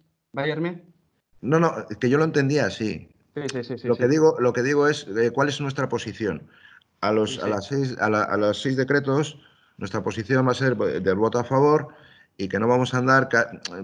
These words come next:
Speaker 2: dándome la palabra cada, cada, cada
Speaker 1: Vale, vale.
Speaker 2: ratificación de decretos, sino que estaremos de acuerdo con los seis.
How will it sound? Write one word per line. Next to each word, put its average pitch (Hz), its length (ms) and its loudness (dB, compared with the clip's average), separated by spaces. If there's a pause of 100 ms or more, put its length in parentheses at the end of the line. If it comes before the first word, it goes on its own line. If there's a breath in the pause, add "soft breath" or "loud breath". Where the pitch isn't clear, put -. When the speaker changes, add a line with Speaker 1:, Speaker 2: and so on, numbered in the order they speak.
(120)
Speaker 2:
dándome 131 360 2
la 131 140 2
palabra 135 380 2
cada, 101 400 -2
cada, 98 760 -2
cada 101 220 0
Speaker 1:
Vale, 98 140 2
vale. 98 160 -2
Speaker 2:
ratificación 104 580 -6
de 135 80 2
decretos, 143 640 2 (220 loud breath)
sino 113 240 -4
que 110 80 -4
estaremos 127 340 0
de 131 60 2
acuerdo 131 300 -2
con 127 100 -2
los 120 120 -4
seis. 143 220 -4